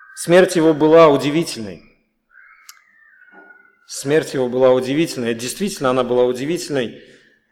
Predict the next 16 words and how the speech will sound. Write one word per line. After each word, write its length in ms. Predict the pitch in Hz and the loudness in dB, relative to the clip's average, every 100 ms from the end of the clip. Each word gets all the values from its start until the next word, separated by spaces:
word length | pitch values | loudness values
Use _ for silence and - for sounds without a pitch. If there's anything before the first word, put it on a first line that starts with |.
| _ | _
потому 280 | 143 151 160 | -4 -2 -2
что 220 | 151 160 | -2 0
он 140 | 156 160 | 0 0
умер 300 | 180 160 135 | 0 0 2
как 280 | 147 135 | 0 0
пастор. 420 | - 147 - - - - _ _ _ _ _ _ _ - _ | -2 -4 -4 -12 -14 -20 _ _ _ _ _ _ _ -20 _
Нет, 260 | 160 143 | 2 2
он 140 | 147 151 | 2 0
не 120 | 170 | 2
за 140 | 165 | 2
кафедрой 500 | 160 170 139 113 107 | 2 0 -2 -6 -12
умер. 380 | 101 95 78 _ _ _ _ _ _ _ _ | -14 -16 -20 _ _ _ _ _ _ _ _
Он 220 | 131 143 | -4 -2
умер, 300 | 156 160 143 | 0 0 0
знаете 440 | 123 135 165 - 123 | -2 -2 -2 -2 -10
как? 320 | - 90 - | -12 -14 -16